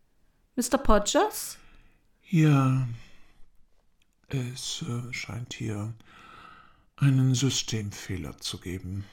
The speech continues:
Speaker 2: Ich werde erst ein Update machen müssen. Ja, ähm, tut mir leid. Sagen Sie bitte Lady Windermere, dass ich ihr das Honorar zurücküberweise.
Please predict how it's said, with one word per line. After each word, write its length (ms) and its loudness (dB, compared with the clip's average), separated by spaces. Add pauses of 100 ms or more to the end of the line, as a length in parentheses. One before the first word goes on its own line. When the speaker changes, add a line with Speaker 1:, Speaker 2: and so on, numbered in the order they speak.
(760)
Speaker 2:
Ich 340 -8
werde 260 -4
erst 320 -6
ein 180 -6
Update 480 -12
machen 240 -10
müssen. 340 -8 (680)
Ja, 460 8
ähm, 560 -4 (480)
tut 160 -2
mir 120 8
leid. 300 6 (680)
Sagen 300 8
Sie 100 6
bitte 500 6
Lady 420 2
Windermere, 540 2
dass 300 -6
ich 220 -10
ihr 80 -4
das 360 -8
Honorar 440 -6
zurücküberweise. 1000 -10